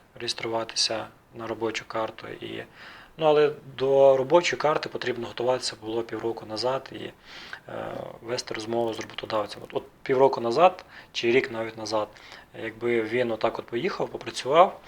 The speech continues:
показав себе з хорошої сторони з роботодавцем, то, можливо, і роботодавець зробив би йому не робочу візу, а робочу карту. Тобто ту саму довгострокову візу, але на основі робочої карти, на основі того пілотного проекту, який зараз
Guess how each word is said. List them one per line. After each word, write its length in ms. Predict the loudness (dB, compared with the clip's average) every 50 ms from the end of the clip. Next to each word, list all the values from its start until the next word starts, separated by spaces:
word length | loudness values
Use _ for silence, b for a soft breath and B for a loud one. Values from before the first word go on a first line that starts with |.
| B B B B
показав 420 | -18 -10 -6 -2 0 2 2 2 2
себе 220 | 0 -4 -4 -8
з 60 | -8
хорошої 360 | -6 -6 -4 -4 -4 -4 -8
сторони 280 | -10 -12 -12 -10 -10 -8
з 60 | -8
роботодавцем, 600 | -10 -12 -12 -12 -10 -6 -4 -4 -4 -4 -8 -14 -12
то, 200 | -8 -8 -8 -8 B B B B B -12
можливо, 520 | -8 -4 0 2 2 2 2 2 0 0
і 340 | 0 0 0 0 0 0 0
роботодавець 520 | -4 -6 -6 -6 -2 2 2 2 2 2
зробив 260 | 0 -2 0 0 0
би 100 | 0 -2
йому 180 | -6 -6 -8 -8
не 280 | -2 0 0 0 0 -2 B B B B B
робочу 480 | -6 -4 -4 -2 -2 -2 -2 -2 -6 -8 -6
візу, 260 | -6 -6 -4 -4 -6 -6 -6
а 240 | -6 -4 -4 -4 -6 -6
робочу 340 | -6 -2 -2 -2 -2 -4 -4
карту. 340 | 2 2 2 2 2 -2 -14 -16 -12
Тобто 240 | -12 -12 -10 -10 -6
ту 100 | -2 0
саму 240 | 4 4 4 4
довгострокову 600 | 2 0 0 -2 -4 -8 -8 -4 -2 0 0 0
візу, 300 | 0 0 -2 -2 -2 -4 -2
але 180 | -2 -2 -4
на 100 | -6 -8
основі 280 | -10 -10 -8 -6 -6 -6
робочої 420 | -6 -4 -4 -4 -2 -4 -6 -4
карти, 340 | 0 0 0 0 0 -10 -10
на 200 | -10 -8 -6 -6
основі 300 | -6 -8 -8 -6 -6 -6
того 180 | -2 -2 -4 -2
пілотного 420 | -2 -2 -4 -4 -4 -4 -8 -10 -6
проекту, 320 | -4 -4 -4 -4 -6 -12 -14
який 200 | -14 -10 -8 -4
зараз 280 | -2 -2 -2 -2 -4